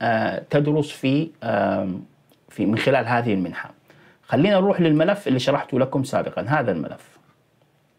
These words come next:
لا عفوا، مش هذا، هنا. نطلع إلى الأعلى. الآن هذه التخصصات اللي متوفرة فيها المنحة.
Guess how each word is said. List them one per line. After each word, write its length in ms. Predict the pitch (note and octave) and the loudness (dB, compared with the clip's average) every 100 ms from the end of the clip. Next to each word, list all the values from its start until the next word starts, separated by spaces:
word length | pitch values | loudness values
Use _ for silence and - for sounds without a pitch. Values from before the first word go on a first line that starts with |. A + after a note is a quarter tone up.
| - | -4
لا 140 | A2+ A2+ | -2 0
عفوا، 220 | - - | 0 0
مش 240 | A#2 - G2+ | -2 -2 -2
هذا، 280 | G2+ D3 F#3 - _ _ _ _ C3+ | 0 -2 -6 -18 _ _ _ _ -4
هنا. 200 | - - _ _ _ _ _ _ _ _ _ _ _ _ | -4 -6 _ _ _ _ _ _ _ _ _ _ _ _
نطلع 340 | A#2+ B2+ A#2 A2+ | -6 0 0 2
إلى 100 | B2 | 0
الأعلى. 340 | - D#2+ - _ _ _ _ _ _ _ _ _ _ _ _ _ _ _ _ - - - | -2 -10 -14 _ _ _ _ _ _ _ _ _ _ _ _ _ _ _ _ -20 -12 0
الآن 200 | C#3+ C#3 | 2 4
هذه 280 | E3 G#3 G3+ | 2 4 2
التخصصات 840 | F#3+ - C#3+ - B2+ D#3+ - - | 0 -6 -6 -4 0 0 0 0
اللي 120 | C3+ | 2
متوفرة 480 | C3+ B2+ D3+ - A#2+ | 2 2 0 0 -2
فيها 380 | G#2+ C#3+ E3 - | 0 2 2 0
المنحة. 380 | A2 G2 - | -2 -4 -6